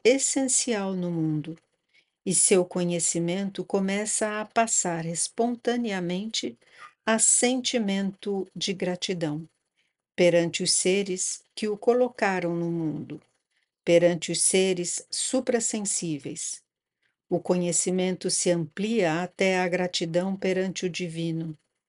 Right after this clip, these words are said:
E nenhum conhecimento deve ser transmitido ao jovem que s-, sem que, finalmente, se derrame em sentimentos de gratidão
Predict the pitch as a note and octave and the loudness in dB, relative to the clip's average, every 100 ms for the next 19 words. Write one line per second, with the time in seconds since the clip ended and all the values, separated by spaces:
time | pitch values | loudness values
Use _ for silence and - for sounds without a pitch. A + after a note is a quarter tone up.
0 | _ _ _ _ _ _ A3+ A#3 A#3+ B3 | _ _ _ _ _ _ 2 4 4 4
1 | C4+ D4 D4 C4+ C4+ - C4+ A#3 G3+ E3+ | 4 4 4 4 4 2 2 2 0 -2
2 | F3 E3 F3 A#2+ - F3+ E3+ - F3+ F3 | -4 0 0 0 0 0 0 -2 -2 0
3 | F#3 D#3+ - F3 D#3 D#3 D#3 F3+ F#3+ G3+ | -2 -2 -2 -2 0 -2 0 -2 -2 -2
4 | F#3+ E3+ - G3+ - - - _ _ _ | -4 -6 -6 -4 -2 -2 -6 _ _ _
5 | - - A#3 A#3+ - F3 D#3+ _ _ _ | 0 4 4 2 -2 -4 -4 _ _ _
6 | _ - - C#4 B3 G3 G3 A3 B3 A3+ | _ -6 2 4 4 0 -2 -2 -2 -4
7 | G#3 - A3 G#3 G3+ F#3 G3+ F#3+ F#3 F#3 | -2 -2 0 2 2 2 0 0 -2 -4
8 | F3 _ _ _ _ F#3+ F#3 F#3 - - | -6 _ _ _ _ -2 0 2 2 4
9 | B3+ C4 - A3+ G3+ G3 F#3+ F#3+ F3 F3+ | 4 2 -2 -2 -2 -2 -2 -4 -2 -2
10 | E3+ F3 F3 F3 E3 F3+ A3 | 2 2 2 -2 -2 -2 -4